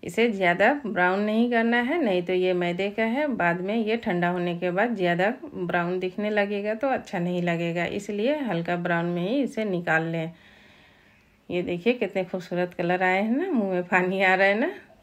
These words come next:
तो चलिए जाइए अपने किचन में और एक बार ज़रूर बनाकर ट्राई करें। बारिश के मौसम ख़त्म होने से पहले आप एक बार ज़रूर बना लें, नहीं तो आप पछताएंगे कि क्यों ना हम बारिश के मौसम में इसे चाय के साथ एंजॉय किया।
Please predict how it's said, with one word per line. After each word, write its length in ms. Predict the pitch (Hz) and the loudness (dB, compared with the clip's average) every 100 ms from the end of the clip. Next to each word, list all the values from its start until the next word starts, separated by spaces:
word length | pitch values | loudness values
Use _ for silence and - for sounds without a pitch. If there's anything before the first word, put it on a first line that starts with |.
| - | -8
तो 80 | 165 | -6
चलिए 460 | 175 170 202 349 - - - _ | -2 0 0 0 -4 -18 -20 _
जाइए 340 | 165 165 180 202 | -2 -2 0 0
अपने 260 | 202 202 | 0 -2
किचन 300 | 196 185 185 190 | -4 -6 -4 -2
में 200 | 285 359 | -2 2
और 200 | 202 175 | 2 2
एक 200 | 170 170 | 0 0
बार 160 | 170 | 0
ज़रूर 280 | 170 175 214 | 0 -2 0
बनाकर 420 | 208 202 196 208 214 | 0 2 2 0 -2
ट्राई 340 | 214 196 208 | 0 2 2
करें। 320 | 220 226 370 - - - _ _ _ _ _ - - - | 2 2 0 -4 -18 -20 _ _ _ _ _ -20 -16 -2
बारिश 340 | 175 175 202 | 2 4 2
के 120 | 220 214 | 0 0
मौसम 320 | 185 196 220 | 0 0 0
ख़त्म 280 | 208 190 202 | 0 0 2
होने 240 | 208 185 | 2 0
से 140 | 196 202 | 0 -2
पहले 320 | 185 185 269 | 0 2 4
आप 180 | 277 208 | 4 4
एक 140 | 180 175 | 0 2
बार 160 | 170 | 0
ज़रूर 300 | 175 175 196 | 0 0 0
बना 320 | 214 214 214 214 | 0 0 2 2
लें, 180 | 254 349 | 2 0
नहीं 260 | 208 175 | 0 -2
तो 100 | 175 | 2
आप 180 | 175 170 | 2 0
पछताएंगे 540 | 180 175 175 175 196 240 | -4 -2 0 0 0 -2
कि 140 | 269 | -4
क्यों 200 | 233 180 | -4 -2
ना 120 | 180 185 | -2 -2
हम 160 | 202 | 0
बारिश 280 | 202 170 175 | 0 2 0
के 100 | 185 | -2
मौसम 320 | 185 175 175 180 | -2 -2 -2 -2
में 220 | 220 233 | -2 -4
इसे 280 | 190 247 311 | -2 0 0
चाय 260 | 233 180 175 | 2 2 2
के 100 | 175 | 0
साथ 240 | 180 180 | -2 -2
एंजॉय 440 | 180 170 175 165 170 | 0 0 2 0 -2
किया। 320 | 170 165 | -4 -4